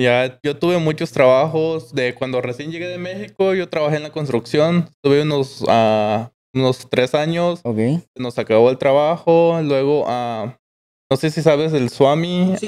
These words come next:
Speaker 2: sí, sí,
Speaker 1: Ajá.
Speaker 2: sí, sí, sí.
Speaker 1: Yo trabajé en el Swami, ah, vendiendo C Ds de música.
Speaker 2: Oh, wow. Sí, cuando, cuando se quemaban los C D, porque antes no había, mi gente, no había Spotify.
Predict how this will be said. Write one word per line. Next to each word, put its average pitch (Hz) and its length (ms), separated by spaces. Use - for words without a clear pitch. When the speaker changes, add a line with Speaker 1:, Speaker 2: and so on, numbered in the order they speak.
Speaker 2:
sí, 214 140
sí, 208 60
Speaker 1:
Ajá. 208 180
Speaker 2:
sí, 208 160
sí, 214 140
sí. 226 40
Speaker 1:
Yo 143 120
trabajé 156 260
en 156 80
el 147 120
Swami, 165 520
ah, 131 340
vendiendo 143 680
C 127 260
Ds 131 180
de 156 80
música. 185 540
Speaker 2:
Oh, 247 40
wow. 135 400
Sí, 180 140
cuando, 185 320
cuando 151 460
se 151 200
quemaban 151 380
los 190 140
C - 140
D, 196 260
porque 180 240
antes 160 240
no 202 60
había, 202 320
mi 143 120
gente, 170 300
no 139 80
había 147 180
Spotify. 147 1300